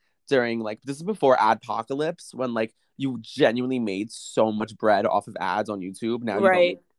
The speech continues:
Speaker 1: make zilch, but um, it bothered me because I was just thinking about the fact that this person made, like, five hundred dollars or, like, a thousand dollars, like, off my video.
Speaker 2: Off of making fun of you.
Speaker 1: No, they didn't make fun of me, but just, like, reacting to it. And he was just like, "What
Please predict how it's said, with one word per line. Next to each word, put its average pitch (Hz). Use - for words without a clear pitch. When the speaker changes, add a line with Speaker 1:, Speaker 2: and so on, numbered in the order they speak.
Speaker 1:
make 113
zilch, 104
but 120
um, 120
it 117
bothered 147
me 139
because 127
I 120
was 127
just -
thinking 156
about 131
the 131
fact 123
that 113
this 123
person 120
made, 110
like, 110
five 107
hundred 104
dollars 101
or, 95
like, 104
a 110
thousand 104
dollars, 98
like, 110
off 104
my 107
video. 104
Speaker 2:
Off 254
of 285
making 233
fun 190
of 175
you. 190
Speaker 1:
No, 226
they 208
didn't 262
make 143
fun 143
of 135
me, 117
but 101
just, 127
like, 120
reacting 120
to 117
it. 110
And 120
he 131
was 139
just 127
like, 117
"What 220